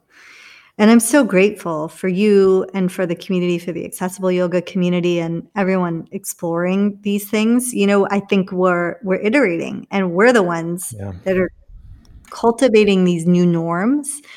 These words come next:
Speaker 1: that will hopefully become mainstream. I think even in our lifetimes, it may become a completely different landscape. And that's,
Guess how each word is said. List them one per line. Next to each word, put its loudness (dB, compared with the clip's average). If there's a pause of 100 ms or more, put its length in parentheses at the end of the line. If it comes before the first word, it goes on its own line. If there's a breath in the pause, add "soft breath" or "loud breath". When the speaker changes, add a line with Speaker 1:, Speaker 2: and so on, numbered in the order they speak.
(300 loud breath)
Speaker 1:
that 2
will 2
hopefully -4
become -2
mainstream. -4
I -2
think 2
even -2
in 0
our 0
lifetimes, -8
it -2
may 2
become -4
a -4
completely -4
different -4
landscape. -8 (400 loud breath)
And -2
that's, -2